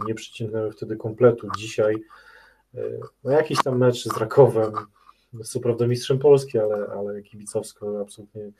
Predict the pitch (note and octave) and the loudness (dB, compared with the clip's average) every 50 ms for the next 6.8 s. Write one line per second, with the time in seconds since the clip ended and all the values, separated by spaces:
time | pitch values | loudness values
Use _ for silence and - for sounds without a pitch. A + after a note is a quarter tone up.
0 | _ - - - - - - - _ _ A#2 A2 G#2 G#2+ G#2+ G#2+ G#2 G#2 G#2 G#2 | _ -20 -20 -20 -20 -20 -20 -20 _ _ -10 -10 -8 -8 -8 -8 -6 -6 -6 -6
1 | G#2+ G#2+ G#2+ A2 A2 G#2+ - - - A2+ - A2+ A2 A2 A2 A2+ A2+ A2 - - | -8 -8 -6 -8 -8 -10 -10 -10 -10 -6 -4 -4 -2 0 0 0 0 2 2 0
2 | A#2 A2+ A2 A2 - - - - - A2+ G#2+ G#2 G#2+ G2+ - - - - A2 G#2+ | 0 0 0 -2 -4 -8 -12 -6 -4 -4 -4 -4 -6 -8 -10 -12 -10 -8 -6 -6
3 | G#2 A2 A2 G#2+ G#2+ G#2+ G#2 G#2 G#2 - - A#2 A#2 A#2+ - A#2 A2 G#2+ - - | -4 -2 -2 -2 0 -2 -2 -4 -6 -4 -2 -2 0 2 2 4 2 2 2 -4
4 | - - - _ _ - - - - - - - - - _ _ - - - A2+ | -10 -12 -14 _ _ -20 -14 -8 -8 -8 -8 -10 -20 -20 _ _ -10 -6 -4 -2
5 | A2 G#2+ - A2+ A2 G#2+ - - A2 A2 G#2+ G#2 G2+ - - - G#2+ G#2 - - | -2 -2 -2 -6 -8 -6 -4 -2 -2 -2 -2 -4 -10 -12 -12 -10 -10 -10 -10 -10
6 | G2+ - - - G2+ G2+ G2+ G#2+ G#2 G2+ G2 - - G2+ G2 G2 | -12 -12 -10 -8 -8 -4 -2 -2 0 -2 -2 -4 -8 -10 -10 -10